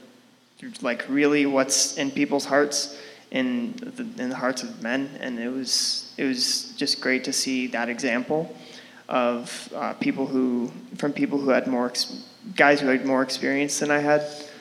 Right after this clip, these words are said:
uh, with God, um, with all sorts of things, and I don't know, I just learned, like, it just showed me more how important it is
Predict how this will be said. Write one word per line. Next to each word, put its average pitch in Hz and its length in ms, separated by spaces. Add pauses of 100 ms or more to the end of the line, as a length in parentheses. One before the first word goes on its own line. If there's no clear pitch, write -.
(260)
uh, 117 320
with - 140
God, 135 400 (140)
um, 113 320 (800)
with 147 140
all 143 200
sorts 139 320
of 143 80
things, 147 380
and 123 480 (760)
I 139 100
don't 143 80
know, 135 100
I 120 140
just - 420
learned, 135 420 (680)
like, 120 320 (240)
it 151 100
just - 440 (400)
showed 147 360
me 131 140
more 127 300
how 127 580 (460)
important 127 680
it 123 120
is - 600